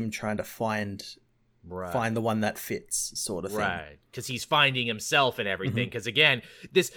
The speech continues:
Speaker 2: this is surprising in and of itself that he's even calling himself Robin anymore, 'cause when we last
Speaker 1: Yeah.
Speaker 2: saw him in Detective Comics, he
Speaker 1: Mm-hmm.
Speaker 2: gave the R back and said he was done and needed to be his own man. <laughs>
Speaker 1: Yeah, well, they couldn't call it anything else, mainly because of,
Speaker 2: No.
Speaker 1: like, it wouldn't sell. <laughs>
Speaker 2: Well,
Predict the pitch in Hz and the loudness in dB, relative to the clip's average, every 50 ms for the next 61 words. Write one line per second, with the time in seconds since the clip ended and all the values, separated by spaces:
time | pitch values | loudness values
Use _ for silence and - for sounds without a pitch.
0 | - - 127 185 202 190 175 160 - 160 - - 160 147 151 151 127 135 139 147 | -12 4 6 6 6 6 2 -2 -4 -4 0 2 4 4 4 4 2 -2 -2 -2
1 | 151 143 139 123 131 - - 156 151 147 - 135 123 123 113 131 123 127 120 - | 0 0 0 0 -2 0 2 2 2 2 2 0 -2 0 -2 -2 -2 -4 -4 -2
2 | 151 139 139 139 135 131 120 123 - 143 123 113 92 98 110 139 175 196 175 147 | -2 0 0 0 -2 -2 -4 -4 -2 0 0 0 0 4 8 8 8 8 8 6
3 | 127 120 113 113 110 110 107 104 110 120 123 - 139 113 113 113 113 113 107 107 | 4 2 2 0 -2 -2 -2 0 0 0 0 -2 -2 -2 -2 -4 -4 -2 2 4
4 | 117 117 123 127 113 - 131 117 120 117 117 107 104 98 - 143 123 - - 110 | 6 6 8 6 6 4 2 0 0 -2 -4 -6 -8 -2 0 0 0 0 -4 -10
5 | - - 147 135 135 135 123 110 - - 139 117 139 131 127 123 127 120 113 120 | -8 -6 -4 -2 -2 -2 -4 -6 -8 -10 -4 0 2 4 4 4 2 0 -4 -6
6 | 123 - 120 127 127 123 123 - - 123 120 127 123 127 - 135 113 110 - - | -4 -4 -2 -2 0 0 -2 0 4 6 8 8 8 6 4 -2 -8 -6 -2 -2
7 | 131 113 117 127 123 110 104 107 104 101 104 139 139 135 135 131 123 117 117 113 | -2 -2 -2 -6 -6 -6 -8 -10 -10 -6 -2 0 0 0 0 -2 -4 -6 -8 -8
8 | 113 110 110 104 - 135 101 107 113 117 117 101 123 120 117 113 104 113 135 147 | -8 -10 -10 -8 -10 -10 -10 -4 -2 -2 0 0 0 0 0 0 2 2 4 4
9 | 135 127 120 98 98 110 - - 117 110 104 120 120 98 110 101 101 104 120 147 | 4 4 2 0 0 -4 -4 -6 -8 -8 -10 -8 -2 2 2 2 2 4 4 4
10 | 165 165 185 180 180 - - 180 143 120 - - 143 127 117 90 - 117 127 123 | 6 6 4 0 2 2 2 2 2 0 -2 0 2 2 2 2 2 0 -2 -4
11 | 120 - 107 95 90 104 120 120 101 - - - - - 85 107 113 113 113 107 | -4 -6 -6 -4 -2 0 0 0 -2 -4 -6 -6 -6 -6 -4 -2 -2 -2 -4 -6
12 | 110 104 - 104 101 98 95 - - - - 87 85 95 110 107 95 87 92 90 | -8 -8 -6 -6 -4 -2 -4 -4 -4 -6 -6 -6 -4 -2 0 0 0 0 -2 -4
13 | 87 - _ - 104 104 104 110 98 104 - - - 110 98 95 - - - - | -10 -14 _ -10 -8 -6 -6 -6 -6 -4 -4 -2 0 0 0 0 -2 -6 -8 -8
14 | - - - _ _ _ _ _ _ _ _ _ - 156 156 151 | -8 -8 -10 _ _ _ _ _ _ _ _ _ 4 6 6 6